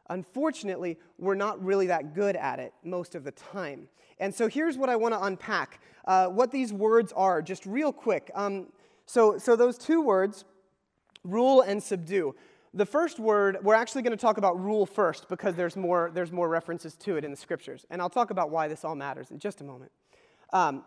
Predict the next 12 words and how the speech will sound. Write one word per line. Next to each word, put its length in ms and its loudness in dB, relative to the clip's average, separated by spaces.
but 220 0
the 100 4
reason, 540 -2
the, 180 0
the, 160 2
the 140 2
word 260 2
for 140 -2
rule 560 2
is, 320 0
um, 300 -2
radah, 480 0